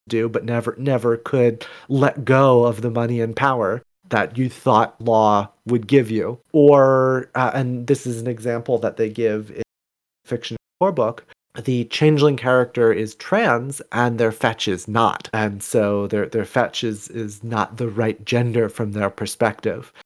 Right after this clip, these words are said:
So your, your, your fetch should be you, but also somehow not you. And when you return, your fetch recognizes that they are not quite themselves. And through that, you can either develop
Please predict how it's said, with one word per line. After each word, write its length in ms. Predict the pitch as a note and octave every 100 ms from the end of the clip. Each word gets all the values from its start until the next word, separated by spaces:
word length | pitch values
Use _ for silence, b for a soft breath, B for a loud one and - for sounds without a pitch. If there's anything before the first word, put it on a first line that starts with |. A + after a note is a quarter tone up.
| _ _ _
So 120 | -
your, 200 | B2+ B2+
your, 340 | B2+ C#3 C3+ -
your 160 | C3+ B2
fetch 260 | - F3+
should 340 | - - D3+ G#2+
be 120 | D3+
you, 520 | D3 B2 C3+ B2 A#2+ B B
but 180 | - C3
also 340 | - B2+ - C#3
somehow 480 | - B2+ A2 A2+
not 380 | G#2+ G#2 A#2+ -
you. 320 | G#2+ F2+ - B2
And 600 | C3 C3+ C3+ C3 B2 B2+ - -
when 440 | A#2+ A2+ F3 F#3+
you 220 | E3 D#3
return, 920 | C#3+ B2 A#2+ - - C4 C3+ A#2 A2+ - B _ _
your 260 | A2+ C#3+
fetch 720 | C#3+ - D3 B2+ - - - b b _ -
recognizes 1160 | A#2 D3 - C#3 A#2+ C3 A2+ A#2 G#2 G#2+ A2
that 260 | - F#2 -
they 180 | A#2 A2
are 180 | G#2+ G#2+
not 380 | G#2+ A#2 -
quite 400 | - - C#3 -
themselves. 840 | - A#2 A2 - G#2+ F2 C#2+ C#2+ - - -
And 340 | A2 G#2+ G#2+
through 220 | - F#3
that, 180 | D3+ -
you 80 | C3
can 160 | C#3
either 240 | B2 A#2+ A#2+
develop 580 | G2+ A2+ A#2+ A#2+ A#2+